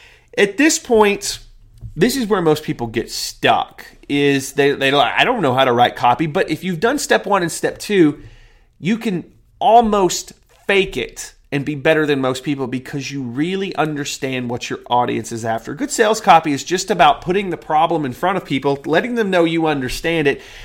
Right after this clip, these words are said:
and letting them know you have a good way to solve it. Maybe that's your product or service. All right, so once you understand part one and part two of what we covered, you understand what makes your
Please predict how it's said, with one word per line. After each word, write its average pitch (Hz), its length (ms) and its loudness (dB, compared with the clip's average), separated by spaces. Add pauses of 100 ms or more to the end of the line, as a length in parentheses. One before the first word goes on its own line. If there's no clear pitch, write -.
(120)
and 160 160 2
letting 170 240 0
them 175 200 -2
know 139 200 2
you 139 200 -2
have 131 180 4
a 127 120 -4
good 127 420 -2
way 120 420 -2
to 120 120 -14
solve 156 480 2
it. - 180 -12
Maybe 135 200 -4
that's 131 200 -4
your 123 100 -6
product 113 400 -4
or - 40 -14
service. 120 560 -4 (180)
All 139 100 4
right, 175 200 2
so 180 460 2 (240)
once 269 240 2
you 233 100 4
understand 196 640 2
part 180 260 2
one 165 160 0
and 151 80 -4
part 147 220 -2
two 247 180 -4
of 156 100 2
what 117 140 2
we 123 100 -2
covered, 123 580 -2
you 151 140 -6
understand 202 580 -4
what 151 140 -4
makes 123 280 -6
your 143 100 -8